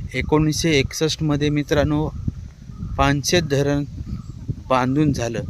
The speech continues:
एकोणीसशे एकसष्टमध्ये काही काम राहिलं होतं मित्रांनो, त्यावेळेस पानशेतचा जलाशयाची भिंत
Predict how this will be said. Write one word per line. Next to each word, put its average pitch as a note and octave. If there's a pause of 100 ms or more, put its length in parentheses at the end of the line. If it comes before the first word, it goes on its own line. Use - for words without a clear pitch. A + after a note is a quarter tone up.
(560)
एकोणीसशे D3
एकसष्टमध्ये D3+
काही D3
काम D3
राहिलं B2
होतं D3
मित्रांनो, D3 (560)
त्यावेळेस D3
पानशेतचा D3
जलाशयाची C#3+
भिंत C#3+